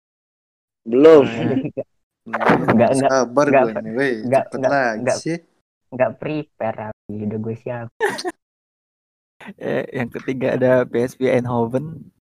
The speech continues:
Speaker 4: musim delapan tujuh delapan delapan. Eh, rivalnya dari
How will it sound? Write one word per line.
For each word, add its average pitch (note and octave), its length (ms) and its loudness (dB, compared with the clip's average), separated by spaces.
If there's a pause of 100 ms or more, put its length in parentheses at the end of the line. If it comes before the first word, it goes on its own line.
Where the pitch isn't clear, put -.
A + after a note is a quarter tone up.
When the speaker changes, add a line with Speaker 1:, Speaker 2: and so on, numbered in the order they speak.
Speaker 4:
musim A#2+ 320 -6
delapan A#2+ 320 -2
tujuh A#2+ 240 -6
delapan A#2+ 240 -4
delapan. A#2+ 360 0 (840)
Eh, A#2+ 420 0 (320)
rivalnya B2 640 2
dari A#2 560 2